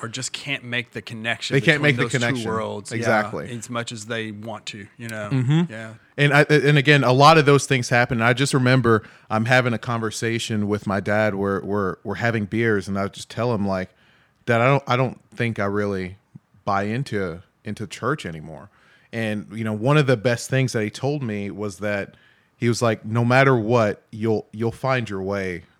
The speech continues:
Speaker 2: one way or another." And, um, I think that was, that has always stuck with me. And so it's allowed me to sort of have a different kind of view on faith and religion. So the way, where I stand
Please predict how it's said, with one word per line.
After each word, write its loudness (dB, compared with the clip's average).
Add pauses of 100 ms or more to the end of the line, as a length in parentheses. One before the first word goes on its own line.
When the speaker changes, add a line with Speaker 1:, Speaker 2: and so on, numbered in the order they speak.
(240)
Speaker 2:
one -6
way -4
or -6
another." -14 (540)
And, -6
um, -4 (460)
I -2
think 2
that 4
was, -2
that 0
has -4
always 0
stuck -4
with -8
me. -14
And -8
so -2 (220)
it's 4
allowed 8
me 2
to -12
sort 0
of -4
have 2
a 2
different -2
kind -2
of -4
view 0 (380)
on 2
faith -4
and -6
religion. -4
So 0
the -2
way, 4
where 2
I 6
stand -6